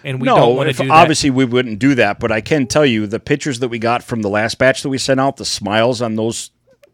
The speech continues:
Speaker 1: Yeah.
Speaker 2: soldiers' faces,
Speaker 1: It was, was,
Speaker 2: him,
Speaker 1: was
Speaker 2: the, all
Speaker 1: awesome.
Speaker 2: the guys and the girl, the smiles on those faces were just awesome.
Speaker 1: And when she got back, when Trisha got back, she thanked me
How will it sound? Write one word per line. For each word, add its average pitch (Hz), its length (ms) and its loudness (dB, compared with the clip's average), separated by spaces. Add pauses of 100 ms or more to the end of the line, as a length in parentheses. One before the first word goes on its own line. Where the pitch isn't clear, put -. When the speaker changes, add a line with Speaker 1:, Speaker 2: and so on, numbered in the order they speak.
(160)
Speaker 1:
Yeah. 139 180 2
Speaker 2:
soldiers' 113 180 -4
faces, 143 500 -4 (360)
Speaker 1:
It 151 40 -10
was, 135 320 -4
was, 147 140 2 (160)
Speaker 2:
him, 160 80 -10
Speaker 1:
was 147 180 -2
Speaker 2:
the, - 60 -6
all 143 200 6
Speaker 1:
awesome. 127 120 -2
Speaker 2:
the 127 80 2
guys 120 440 4
and 127 300 2
the 147 40 0
girl, 151 240 2
the 113 140 -6
smiles 120 520 2
on 127 120 -2
those 123 160 -4
faces 135 460 -4
were 110 280 -2 (120)
just 127 520 -2 (500)
awesome. 113 380 -2
Speaker 1:
And 151 140 -4
when 156 100 -2
she 196 180 -2
got 170 220 2
back, 156 280 2
when 147 80 -4
Trisha 160 300 -4
got 139 180 0
back, 135 280 2
she 160 220 -4
thanked 139 300 -2
me 127 260 -8